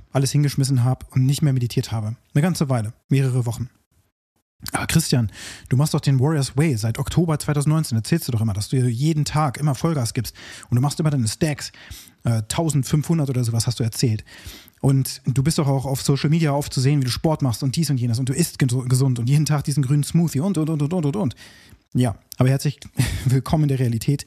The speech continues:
Niemand ist perfekt und wird niemals perfekt sein. Es gibt aber einige da draußen, die sich so hinstellen, als wären sie perfekt,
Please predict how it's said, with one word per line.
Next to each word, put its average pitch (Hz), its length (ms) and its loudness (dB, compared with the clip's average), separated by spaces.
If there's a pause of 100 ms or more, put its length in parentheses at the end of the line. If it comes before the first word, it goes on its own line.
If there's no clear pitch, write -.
(440)
Niemand 143 600 4 (260)
ist - 340 0 (240)
perfekt - 560 -2
und 120 160 2
wird 120 180 0
niemals 170 560 2
perfekt - 540 -2 (160)
sein. 113 320 0 (580)
Es 123 80 4
gibt 175 160 0
aber 160 120 2
einige 170 200 2
da 160 80 0
draußen, 170 460 0 (420)
die 139 80 6
sich 143 100 2
so 147 100 2
hinstellen, 156 320 2
als 117 160 0
wären 143 140 4
sie 151 80 -2
perfekt, - 460 -4